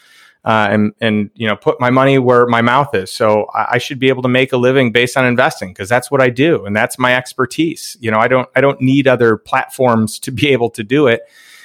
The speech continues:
Um, and I, more than anything, I just, my passion is people, and I want to teach and educate people on how they can make that leap to financial freedom. That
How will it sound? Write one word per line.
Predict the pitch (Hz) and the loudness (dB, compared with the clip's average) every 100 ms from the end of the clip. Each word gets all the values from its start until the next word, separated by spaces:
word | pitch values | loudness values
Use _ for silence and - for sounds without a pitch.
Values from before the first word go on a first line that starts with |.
| _ - | _ -4
Um, | 120 113 107 104 104 - _ | 0 2 2 0 -4 -10 _
and | 147 127 123 120 123 - _ - - 143 | -4 0 0 0 -4 -10 _ -20 -18 -4
I, | 123 | -2
more | 123 131 147 | 0 2 2
than | 139 | 4
anything, | 127 156 123 110 | 2 0 0 0
I | |
just, | 110 117 - - | 0 -4 -8 -14
my | 123 - 123 110 | -14 -12 -4 -2
passion | 110 131 139 143 127 | 0 0 0 -2 -2
is | 107 | -2
people, | - 131 131 104 110 - _ | -2 -2 -2 0 -4 -6 _
and | 110 | -2
I | 110 | 2
want | 117 110 | 2 0
to | |
teach | - 127 127 - | -2 -4 -4 -2
and | 113 | -2
educate | 107 110 - 110 - | -2 -4 -2 -2 -2
people | - 139 139 104 101 - _ _ _ _ | -4 -4 0 -2 -2 -6 _ _ _ _
on | - 107 110 110 110 107 _ _ _ | -2 2 2 2 0 -2 _ _ _
how | - - 120 120 127 | -12 -2 2 2 2
they | 107 120 120 127 | 0 0 2 0
can | - 123 113 110 117 | -2 -2 0 0 -2
make | 117 113 113 | 0 0 0
that | - 110 104 | 0 -2 0
leap | 107 113 - | -2 -2 -4
to | - | -8
financial | - 113 110 107 107 | -4 0 2 0 -2
freedom. | - 107 101 - - | -2 -2 -2 -8 -14
That | 107 117 120 | -2 0 0